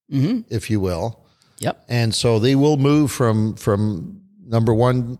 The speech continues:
Speaker 2: to two to three to four to five feeding areas over the course of a day.
Speaker 1: Mm-hmm.
Speaker 2: So, so that would make sense too, because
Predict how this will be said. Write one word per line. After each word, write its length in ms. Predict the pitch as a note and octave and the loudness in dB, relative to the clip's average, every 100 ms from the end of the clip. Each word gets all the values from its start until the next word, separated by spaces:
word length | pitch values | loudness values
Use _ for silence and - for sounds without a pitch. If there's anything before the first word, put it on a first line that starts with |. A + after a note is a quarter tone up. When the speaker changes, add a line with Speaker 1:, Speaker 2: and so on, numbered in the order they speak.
| _ | _
Speaker 2:
to 100 | - | -14
two 400 | F#2 C3+ C3 B2+ | -4 0 2 2
to 160 | B2 - | 0 -6
three 340 | - B2 A#2+ | -2 -2 -2
to 140 | A#2 G2 | -2 -6
four 300 | - A2 A2 | -4 -2 -2
to 120 | G2+ | -4
five 600 | - - A2+ A#2 G#2+ - - _ _ | -6 0 2 2 0 -6 -18 _ _
feeding 380 | - C3 A2 | 0 2 2
areas 420 | F2 D2+ F2 F2 F#2 | 0 -2 -4 -6 -4
over 200 | A#2+ F#2+ | -4 -2
the 60 | D#2+ | -4
course 300 | - G2 - | -2 -2 -2
of 80 | E2+ | -6
a 60 | |
day. 340 | F2 G#2 F#2 A2+ - - | -2 0 -2 -4 -12 -4
Speaker 1:
Mm-hmm. 180 | A2+ - | -4 -4
Speaker 2:
So, 360 | - A2 G2+ - - _ | -2 -2 -2 -6 -20 _
so 160 | - A#2+ | -6 -2
that 220 | A2 D#3 | 0 0
would 120 | D3 G#2+ | 0 0
make 220 | G#2 - | 0 -2
sense 360 | - F#2+ - | -4 -4 -6
too, 440 | - F#3+ D#3 G2 B2 - - - | -4 0 2 2 -2 -8 -20 -6
because 480 | B2+ - B2+ A2+ | -6 -2 0 0